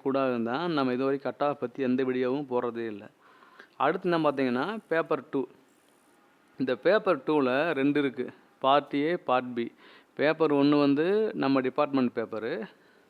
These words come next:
பேப்பர் டூ வந்து, அஹ்,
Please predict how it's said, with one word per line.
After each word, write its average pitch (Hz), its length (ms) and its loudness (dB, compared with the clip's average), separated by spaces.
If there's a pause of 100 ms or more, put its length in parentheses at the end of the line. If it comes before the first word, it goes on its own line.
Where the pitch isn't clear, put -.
பேப்பர் 156 420 0
டூ 151 200 2
வந்து, 135 520 0 (640)
அஹ், 135 340 0